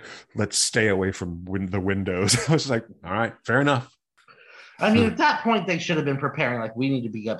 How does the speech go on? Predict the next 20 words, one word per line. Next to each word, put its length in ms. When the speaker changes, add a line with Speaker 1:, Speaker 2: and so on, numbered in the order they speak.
Speaker 2:
like, 220
they 140
were 120
moving 540
people 400
upstairs. 1040
It's 100
like, 200
no, 440
uh, 200
the, 580
the 160
upstairs, 480
that's 180
where 180
everybody 360
should 200
be. 400
Like, 240
why? 440